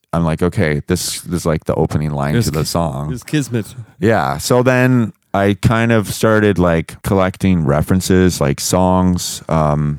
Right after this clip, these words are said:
Speaker 1: and then I started throwing in Toronto references. I asked people on Facebook, "Where's a place you would go to listen to old school music?" And people were, like, recommending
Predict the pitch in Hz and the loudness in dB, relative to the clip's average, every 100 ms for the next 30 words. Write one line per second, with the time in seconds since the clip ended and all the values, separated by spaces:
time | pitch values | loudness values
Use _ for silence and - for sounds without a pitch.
0 | - 82 80 78 - 82 78 - 80 73 | -6 -4 -2 -2 -2 -2 -2 -2 -2 -4
1 | 73 - 104 101 98 92 101 98 104 - | -6 -2 0 2 2 0 -2 0 0 0
2 | 107 92 85 78 95 104 - 110 95 85 | 0 2 0 0 -2 -2 -2 0 0 -2
3 | 82 85 90 - 90 - - - 110 110 | -2 -2 -2 -4 -6 -8 -10 0 0 2
4 | 104 - 101 98 - 98 90 85 85 85 | 0 0 2 0 0 2 2 2 2 2
5 | 82 82 82 87 80 76 82 - 82 73 | 2 2 0 -2 -2 -2 -2 -2 -4 -2
6 | 80 95 98 92 80 78 85 78 78 73 | 0 2 0 0 -2 -2 -4 -2 -2 -2
7 | 71 69 87 85 78 82 78 80 78 | -4 -6 -4 -4 -2 -2 -2 -4 -4